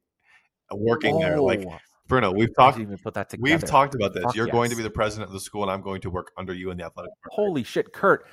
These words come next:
Speaker 2: You'll just, well, first of all, I think we'd probably be on even playing field 'cause let's be honest,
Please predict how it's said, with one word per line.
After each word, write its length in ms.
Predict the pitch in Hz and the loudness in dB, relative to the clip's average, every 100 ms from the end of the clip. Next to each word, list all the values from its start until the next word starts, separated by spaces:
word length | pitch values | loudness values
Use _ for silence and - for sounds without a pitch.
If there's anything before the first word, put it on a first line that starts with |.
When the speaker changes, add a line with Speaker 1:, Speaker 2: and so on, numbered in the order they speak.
| 98 | -20
Speaker 2:
You'll 300 | - 110 135 | -6 0 0
just, 460 | 147 165 156 - - _ - | 0 -2 -2 -6 -18 _ -6
well, 120 | 131 | -4
first 260 | - 170 - | 2 0 2
of 60 | |
all, 200 | 101 82 82 | 0 0 -2
I 60 | |
think 220 | 101 98 | -6 -8
we'd 160 | 95 87 | -10 -8
probably 260 | - 85 90 | -4 -4 -4
be 140 | 85 | -8
on 100 | 78 | -10
even 380 | 95 90 82 151 | -10 -14 -14 -16
playing 220 | - 85 | -14 -12
field 220 | 87 107 - | -6 -6 -6
'cause 160 | 110 | -8
let's 140 | 95 - | -8 -8
be 120 | 92 | -6
honest, 380 | 80 76 - | -6 -6 -16